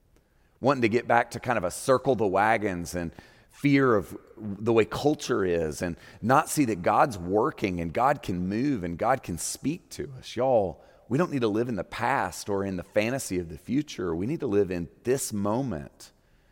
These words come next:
so that our eyes are able to see what's really going on. Y'all, God is working all around you, but you have to have eyes to see. And one of the things that Jesus says is,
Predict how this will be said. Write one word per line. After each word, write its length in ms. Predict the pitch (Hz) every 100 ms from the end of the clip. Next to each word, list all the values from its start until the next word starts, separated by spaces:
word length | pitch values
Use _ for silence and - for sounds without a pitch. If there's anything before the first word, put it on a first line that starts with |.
| _ _
so 160 | - 123
that 140 | 104
our 160 | 95 85
eyes 400 | 92 135 165 107
are 140 | 95
able 180 | 92 87
to 80 | 82
see 300 | - - 131
what's 240 | 143 80 76
really 380 | 82 120 151
going 340 | 87 98 107 90
on. 360 | 123 151 87
Y'all, 240 | 80 147 123 -
God 420 | 92 135 160 104 - - -
is 160 | 101 87
working 720 | 82 80 117 156 - 87 80 -
all 340 | 104 139 160 101
around 580 | 78 85 127 175 113
you, 320 | 67 58 55 - _ _ _ _ _ _ _
but 220 | 104 -
you 80 | 170
have 140 | 190
to 80 | 104
have 120 | 78
eyes 300 | 82 92 101
to 100 | -
see. 540 | - - - - - - _ _ _ _ _ _ -
And 160 | 117 117
one 140 | 143
of 40 |
the 120 | 190 185
things 240 | 135 120
that 160 | 101 80
Jesus 400 | 95 113 98 -
says 400 | - 147 127
is, 100 | 87